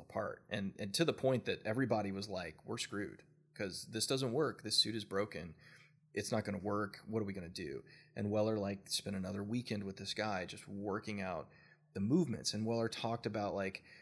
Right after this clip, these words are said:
basically they decided that the first thing that would ever move with RoboCop was his head. Like, he would look at something, his head would move, and then his body would follow after his head moved,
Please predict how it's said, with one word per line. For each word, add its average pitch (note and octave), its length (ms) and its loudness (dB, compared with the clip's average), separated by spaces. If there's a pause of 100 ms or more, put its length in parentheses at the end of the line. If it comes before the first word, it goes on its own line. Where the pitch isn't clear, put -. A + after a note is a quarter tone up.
(1700)
basically C3 480 6
they A2+ 120 6
decided A2 760 4
that G#2+ 400 0
the G#2+ 80 -4
first A#2+ 340 2
thing B2+ 140 2
that A2 100 4
would G#2 160 0
ever A#2 280 4
move G#2+ 460 4
with F#2+ 140 -6
RoboCop A#2+ 580 2
was - 160 -8
his - 140 -8
head. - 360 -6 (760)
Like, F2+ 140 -2
he - 200 -2
would G2+ 180 0
look B2+ 260 2
at C3+ 100 4
something, G2 480 2
his G2 180 -2
head D#3 220 4
would A#2 200 6
move, G2 400 0
and A2 120 0
then A2 100 2
his G2+ 140 0
body A2 380 2
would G2 160 0
follow A2 720 2
after F#2+ 400 -6
his G2 220 -2
head F#2 260 -6
moved, C2+ 400 -6